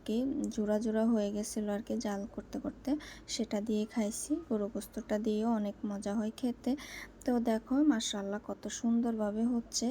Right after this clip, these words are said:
এই যে নিচটা এত সুন্দর মুচমুচে হয়েছে, উম, খুবই ভালো লাগছে খেতে। তো তোমরা এভাবে খেয়ে দেখতে পারো।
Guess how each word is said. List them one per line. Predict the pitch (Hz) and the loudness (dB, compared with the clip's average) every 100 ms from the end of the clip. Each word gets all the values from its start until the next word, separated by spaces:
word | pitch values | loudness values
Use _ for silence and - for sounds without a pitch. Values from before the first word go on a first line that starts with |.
| 277 | 2
এই | 214 | 2
যে | 220 | 0
নিচটা | 208 208 - - 226 | 0 0 -2 -2 -2
এত | 208 - 240 | -2 -4 -4
সুন্দর | - 254 247 247 | 0 2 4 4
মুচমুচে | 247 240 - 233 233 233 | 4 2 -2 -4 -2 0
হয়েছে, | 240 226 - 226 302 - - - - | 2 0 -2 -2 -2 -6 -14 -14 -6
উম, | 240 226 | -2 -2
খুবই | - 285 311 | 2 4 6
ভালো | 285 214 202 | 6 4 0
লাগছে | 202 - 214 208 | -2 -6 -8 -6
খেতে। | - 214 - 226 294 - | -4 -4 -2 -2 -2 -6
তো | - 277 | -2 0
তোমরা | 277 269 262 | 4 4 4
এভাবে | 262 240 240 240 247 | 4 4 4 2 0
খেয়ে | - 247 240 | 0 0 2
দেখতে | 226 - 240 | 0 -2 -4
পারো। | 254 240 226 | 0 0 2